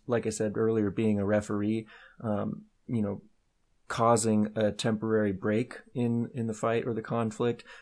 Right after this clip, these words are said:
They may resume and, and go at it again. And, you know, you let them do their thing until it gets to what you think is an unsafe point, and then you intervene again, always respecting the head roo a little more than the competitor. Um,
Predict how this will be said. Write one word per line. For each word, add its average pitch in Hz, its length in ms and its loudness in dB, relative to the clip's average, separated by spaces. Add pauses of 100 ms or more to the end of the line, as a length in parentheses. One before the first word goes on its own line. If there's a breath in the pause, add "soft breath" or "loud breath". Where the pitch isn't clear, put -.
They 113 220 4
may 117 320 6
resume 120 560 4
and, 104 160 4
and 101 240 -2
go 104 160 4
at 107 160 4
it 104 80 0
again. 110 460 2 (260 loud breath)
And, 101 420 0 (320)
you 151 140 -4
know, 104 100 -2
you 101 220 -2
let 117 220 4
them 117 220 4
do 120 160 4
their 117 180 6
thing 131 440 0
until 110 460 4
it 104 100 0
gets - 280 0
to 110 260 -4
what 104 240 -2
you 107 80 -4
think 110 260 -4
is 104 120 -6
an 104 120 -6
unsafe - 480 -4
point, 147 340 2
and 107 100 0
then 101 120 0
you 101 80 -4
intervene 104 400 0
again, 131 440 2 (540 loud breath)
always 110 500 4
respecting 107 600 2
the 104 100 0
head 110 260 0
roo 110 360 2
a 110 40 2
little 104 260 0
more 123 420 6
than 107 200 0
the 104 180 0
competitor. 135 720 0 (460 loud breath)
Um, 104 480 -2